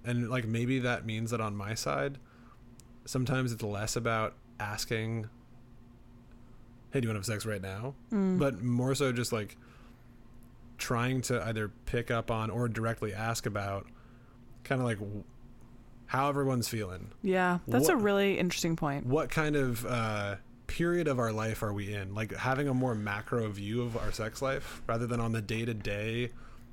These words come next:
Speaker 1: like, what's the blocking and tackling and, you know, whatever
Speaker 2: Yeah.
Speaker 1: that could maybe get enough people out of the house for long enough.
Speaker 2: And that's a great way to ask me without me feeling backed into a corner.
Speaker 1: Yeah, because there's no expectation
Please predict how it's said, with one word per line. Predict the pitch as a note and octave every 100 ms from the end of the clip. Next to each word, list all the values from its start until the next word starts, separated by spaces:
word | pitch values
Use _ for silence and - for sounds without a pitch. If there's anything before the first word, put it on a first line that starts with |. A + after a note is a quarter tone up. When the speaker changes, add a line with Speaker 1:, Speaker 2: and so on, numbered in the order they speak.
| -
Speaker 1:
like, | A2 G#2+ G2+ - - - - - - - - - -
what's | G#2+ A#2+
the | -
blocking | G#2+ A#2+ A#2 B2+
and | A2
tackling | G2+ C3 B2 - B2+ B2 B2+
and, | A2+ G#2+ G#2 F#2
you | C3
know, | A2+
whatever | G#2 G#2 E3
Speaker 2:
Yeah. | D#3+ D3+
Speaker 1:
that | D3+
could | B2+
maybe | G#2+ A2 A2+
get | G#2+ A#2
enough | A2 A2+ -
people | A#2 A#2
out | A2+
of | A2
the | G2
house | G2+ A2+
for | - G#2
long | G#2 A2+
enough. | B2 C3 C#3+ -
Speaker 2:
And | - G3+
that's | G3 G3
a | F#3+
great | F3 F#3+
way | F#3 F#3+
to |
ask | F3+ D3 D#3
me | F#3
without | F3+ D#3+
me | D#3+ D#3
feeling | E3 D#3
backed | D3 C3 -
into | C#3+ C3
a |
corner. | - C#3 - - F3 - - - - - -
Speaker 1:
Yeah, | F#3 A2 - -
because | D3+ E3
there's | D3+ C#3+
no | D#3 D#3 D#3 C#3+
expectation | - C3 C3 B2 C3 B2+ B2 A#2 A#2